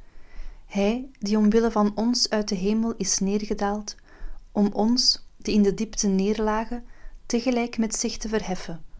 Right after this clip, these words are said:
hoog boven alle heerschappijen, machten en krachten, en boven elke naam die genoemd wordt, zoals de Schrift ons openbaart.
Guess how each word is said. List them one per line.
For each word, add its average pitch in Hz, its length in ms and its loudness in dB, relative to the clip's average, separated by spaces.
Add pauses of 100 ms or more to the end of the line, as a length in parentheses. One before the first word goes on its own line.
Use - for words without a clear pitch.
(440)
hoog 220 440 2
boven 220 380 4
alle 214 200 2
heerschappijen, 208 1000 0
machten 208 480 -2
en 196 180 -4
krachten, 196 520 -6 (400)
en 190 240 2
boven 208 360 4
elke 202 280 0
naam 190 300 2
die 190 160 0
genoemd 196 360 0
wordt, - 400 -10 (200)
zoals 180 340 -2
de - 80 0
Schrift - 400 -2
ons 175 200 -2
openbaart. 170 800 -6